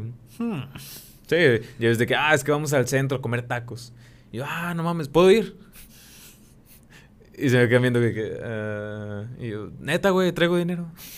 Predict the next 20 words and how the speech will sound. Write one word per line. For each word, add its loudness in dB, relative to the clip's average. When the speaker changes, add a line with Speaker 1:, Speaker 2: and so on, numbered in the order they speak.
Speaker 2:
Yo 2
no 2
había 4
entendido. 2
Speaker 1:
No -18
les -8
voy -6
a -10
pedir -6
lana, -8
no -10
mames. -12
Speaker 2:
Ya 2
no 6
veo 6
que 2
mi -4
compa -6
me -8
hace. -14